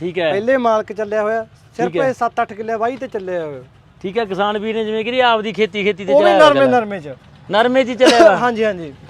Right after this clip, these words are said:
Speaker 1: ਫਿਰ ਤਾਂ ਜਿਵੇਂ ਕਿ ਇਹਦੀ ਕਿਹੜਾ ਕੰਮ ਲਿਆ
Speaker 2: ਹਾਂ,
Speaker 1: ਟਰੈਕਟਰ
Speaker 2: ਕਿਹੜਾ
Speaker 1: ਨੇ।
Speaker 2: ਕੰਮ ਲਿਆ ਜੀ, ਗੇਅਰ
Speaker 1: ਠੀਕ
Speaker 2: ਦਾ
Speaker 1: ਹੈ।
Speaker 2: ਸਾਫ਼ ਪਿਆ ਜੀ।
Speaker 1: ਤੇ ਡਿਮਾਂਡ ਜੇ ਅੱਗੇ ਦੀ ਹੈਗੀ ਆ ਦੋ ਲੱਖ ਇਕਾਹਠ ਹਜ਼ਾਰ ਰੁਪਇਆ, ਕਿੰਨੇ ਦਾ ਹੋਊਗਾ
Speaker 2: ਬਾਈ
Speaker 1: ਇਹ?
Speaker 2: ਦੋ ਤੀਹ ਦਾ ਦੇ ਦਿਆਂਗੇ।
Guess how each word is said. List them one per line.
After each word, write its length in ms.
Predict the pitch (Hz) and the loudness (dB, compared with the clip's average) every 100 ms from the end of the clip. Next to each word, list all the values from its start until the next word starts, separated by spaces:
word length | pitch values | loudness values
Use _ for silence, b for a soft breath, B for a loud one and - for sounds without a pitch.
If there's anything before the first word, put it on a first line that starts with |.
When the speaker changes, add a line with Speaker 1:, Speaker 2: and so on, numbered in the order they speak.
| - | -6
Speaker 1:
ਫਿਰ 120 | 180 | -6
ਤਾਂ 120 | 196 220 | -2 -2
ਜਿਵੇਂ 200 | 233 247 | 0 -2
ਕਿ 60 | |
ਇਹਦੀ 140 | 254 247 | 0 0
ਕਿਹੜਾ 260 | 190 220 | 2 2
ਕੰਮ 240 | 214 208 190 | 4 2 2
ਲਿਆ 160 | 180 | 2
Speaker 2:
ਹਾਂ, 100 | 202 | 4
Speaker 1:
ਟਰੈਕਟਰ 200 | 262 214 | 4 2
Speaker 2:
ਕਿਹੜਾ 160 | 233 254 | -2 -2
Speaker 1:
ਨੇ। 80 | 240 | 0
Speaker 2:
ਕੰਮ 160 | 214 | -2
ਲਿਆ 120 | 196 | -4
ਜੀ, 220 | 196 190 175 165 | -10 -12 -12 -2
ਗੇਅਰ 160 | 220 | 0
Speaker 1:
ਠੀਕ 60 | 269 | 2
Speaker 2:
ਦਾ 100 | 294 | 2
Speaker 1:
ਹੈ। 60 | - | 2
Speaker 2:
ਸਾਫ਼ 220 | 233 202 | -2 -2
ਪਿਆ 120 | 185 | -6
ਜੀ। 140 | 170 147 - | -8 -10 -10
Speaker 1:
ਤੇ 80 | 302 | 0
ਡਿਮਾਂਡ 360 | 247 233 233 233 | 2 4 4 4
ਜੇ 100 | 254 | 2
ਅੱਗੇ 200 | 220 254 | 2 0
ਦੀ 140 | 269 | 0
ਹੈਗੀ 120 | 247 | 2
ਆ 60 | 294 | 0
ਦੋ 220 | 220 226 | 2 4
ਲੱਖ 160 | 226 214 | 4 2
ਇਕਾਹਠ 320 | 202 208 254 | 0 2 4
ਹਜ਼ਾਰ 240 | 208 196 | 2 2
ਰੁਪਇਆ, 240 | 170 156 170 | 0 -6 -4
ਕਿੰਨੇ 280 | 196 190 | -4 -2
ਦਾ 140 | 170 151 | 0 0
ਹੋਊਗਾ 200 | 135 123 | 0 -2
Speaker 2:
ਬਾਈ 100 | 269 | -2
Speaker 1:
ਇਹ? 40 | |
Speaker 2:
ਦੋ 140 | 240 247 | -2 -4
ਤੀਹ 200 | 262 294 | -2 2
ਦਾ 80 | |
ਦੇ 140 | 254 165 | 2 0
ਦਿਆਂਗੇ। 220 | 135 120 | -14 -20